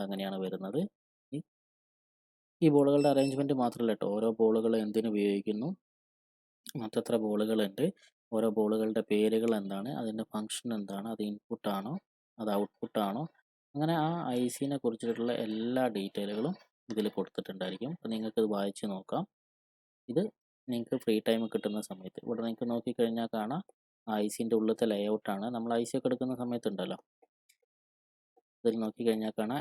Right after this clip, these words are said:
എ വൺ എന്ന പിന്ന് ഗ്രൗണ്ട് ആണ്, എ ടു ഇല്ല, ബി വൺ ഇല്ല, ബി ടുവിൽ ഗ്രൗണ്ട് ആണ്. ഇവിടെ വരുന്നത് റാമിലേക്കുള്ള കണക്ഷൻ, ഈ ബി ഐ സീറോ ഡി ക്യു എന്ന് പറഞ്ഞ റാമിലേക്കുള്ള കണക്ഷൻ ആയിരിക്കും.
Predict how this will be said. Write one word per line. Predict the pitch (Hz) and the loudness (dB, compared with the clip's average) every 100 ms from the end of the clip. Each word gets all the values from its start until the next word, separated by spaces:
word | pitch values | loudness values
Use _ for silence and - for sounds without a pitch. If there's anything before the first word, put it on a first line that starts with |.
| 127 | 0
എ | 110 | 0
വൺ | 110 110 | 0 -2
എന്ന | 110 107 | -4 -4
പിന്ന് | 104 104 | -4 -2
ഗ്രൗണ്ട് | 101 101 101 104 | -2 -2 -2 -4
ആണ്, | 104 147 - | -4 -4 -4
എ | 107 - | -6 -2
ടു | 113 107 | 0 2
ഇല്ല, | 98 110 185 - - - - _ - 107 | 0 0 -2 -6 -8 -8 -10 _ -8 -2
ബി | 110 107 - | -2 -2 -4
വൺ | 120 120 110 | -2 0 0
ഇല്ല, | 117 170 135 | 0 -2 0
ബി | 113 110 | -2 0
ടുവിൽ | 127 120 113 | 2 2 4
ഗ്രൗണ്ട് | 101 101 101 98 | 2 0 0 0
ആണ്. | 113 190 - _ - | -2 -4 -10 _ -4
ഇവിടെ | 110 110 110 | -2 2 2
വരുന്നത് | 107 107 117 135 110 | 2 -2 -2 -2 -2
റാമിലേക്കുള്ള | 107 110 110 113 107 101 | -4 0 -2 0 -2 -2
കണക്ഷൻ, | 98 - _ - 113 | -8 -12 _ -8 -6
ഈ | 107 | -2
ബി | 110 113 | 0 2
ഐ | 110 - | 2 0
സീറോ | 120 113 110 | 0 0 0
ഡി | 110 | 0
ക്യു | 120 | -2
എന്ന് | 117 | -2
പറഞ്ഞ | 117 120 110 | -4 -4 -4
റാമിലേക്കുള്ള | 107 113 113 113 110 | 0 0 0 0 0
കണക്ഷൻ | 104 104 - 107 | -4 -10 -8 -6
ആയിരിക്കും. | 101 - | -6 -8